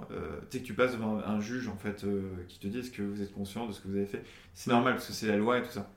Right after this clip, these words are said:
Speaker 1: Je passe les détails. Progressivement, tu, tu, bah, tu prends ton traitement, tu manges, et ils, ils, ils sont là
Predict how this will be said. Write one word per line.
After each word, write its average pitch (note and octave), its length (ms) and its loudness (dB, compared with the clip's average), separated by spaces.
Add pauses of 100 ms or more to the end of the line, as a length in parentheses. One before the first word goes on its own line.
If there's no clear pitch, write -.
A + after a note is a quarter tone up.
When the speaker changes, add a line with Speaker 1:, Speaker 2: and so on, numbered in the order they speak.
(160)
Speaker 1:
Je - 100 -20
passe - 160 -10
les G2 80 -2
détails. C3 300 2 (420)
Progressivement, F#3+ 760 10
tu, C#3+ 600 4
tu, C3 380 0
bah, A2+ 120 8
tu A2 120 0
prends A2 160 -6
ton A#2 120 -6
traitement, C#3+ 520 0
tu D3 140 -4
manges, D3 320 0
et B2+ 120 6
ils, C#3 120 0 (240)
ils, - 160 -6
ils C#3 60 0
sont F3+ 240 2
là G3+ 260 2